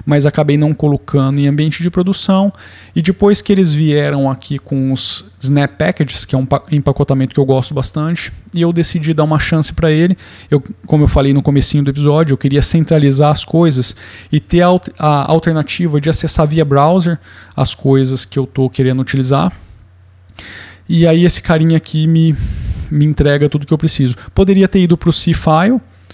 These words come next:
tá? Porque o C-File também deixa fazer isso, ele também trata versionamento de arquivo, ele tem umas coisas bem bacana.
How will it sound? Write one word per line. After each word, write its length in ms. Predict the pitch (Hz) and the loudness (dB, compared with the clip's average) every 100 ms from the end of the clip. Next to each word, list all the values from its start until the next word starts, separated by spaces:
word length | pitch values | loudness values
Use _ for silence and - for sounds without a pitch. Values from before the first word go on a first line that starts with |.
| - | -14
tá? 140 | - 139 | -4 0
Porque 240 | - 143 | 0 0
o 40 | 147 | -2
C-File 340 | 147 - 151 | -2 0 0
também 320 | 147 143 156 | 0 0 0
deixa 280 | 170 160 - | 0 0 -2
fazer 280 | - 127 123 | -2 -2 0
isso, 420 | 127 170 160 - | 0 0 0 -2
ele 80 | 135 | -2
também 240 | 135 139 | -2 -2
trata 320 | 139 143 131 | 0 0 0
versionamento 600 | 143 139 - 135 135 135 131 | 2 2 2 0 2 0 0
de 100 | 131 | 0
arquivo, 580 | 117 - 156 160 139 | 0 -2 2 2 0
ele 120 | 143 139 | -2 -2
tem 100 | 151 | -2
umas 160 | 147 | 0
coisas 240 | - 147 139 | 0 0 2
bem 140 | 165 | 2
bacana. 500 | 165 - 139 156 175 | 0 0 -2 0 -2